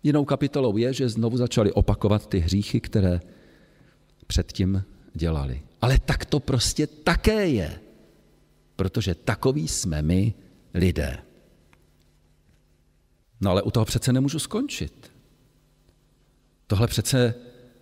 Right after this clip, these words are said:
není náš cíl, abychom překročili minulost, šli do budoucnosti a tam tu minulost zopakovali.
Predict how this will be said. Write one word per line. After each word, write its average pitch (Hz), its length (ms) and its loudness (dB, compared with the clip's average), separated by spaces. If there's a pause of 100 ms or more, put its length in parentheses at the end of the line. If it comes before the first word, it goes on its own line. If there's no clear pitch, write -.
(800)
není 175 340 4
náš 196 320 2
cíl, 82 680 0 (880)
abychom 127 360 2
překročili 139 560 2
minulost, 165 840 2
šli 135 220 2
do 117 160 4
budoucnosti 170 920 2 (760)
a - 140 4
tam 151 200 0
tu 170 140 6
minulost 147 480 6
zopakovali. 190 800 4